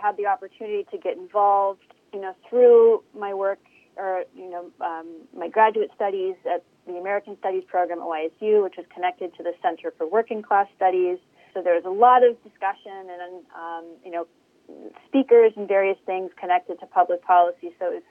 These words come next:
through that process that I was able to make connections with some folks that happened to have relationships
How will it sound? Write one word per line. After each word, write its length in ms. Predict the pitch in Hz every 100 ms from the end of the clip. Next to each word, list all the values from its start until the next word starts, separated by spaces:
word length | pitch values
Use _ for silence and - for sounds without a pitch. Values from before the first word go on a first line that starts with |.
| _
through 220 | 214 220 196
that 260 | 175 180 - -
process 580 | 254 254 247 180 185 -
that 100 | 202 185
I 80 |
was 120 | 185 180
able 240 | 185 180 180
to 240 | 185 170 175 _ _ _ -
make 220 | 240 269 - -
connections 920 | 247 247 269 _ 220 196 185 190 202 _ _
with 200 | 202 190 -
some 140 | 196 -
folks 300 | 190 185 - -
that 360 | 185 175 175 - -
happened 500 | - 226 233 220 214
to 60 | -
have 340 | 202 185 180
relationships 840 | 180 185 185 - 185 - 175 170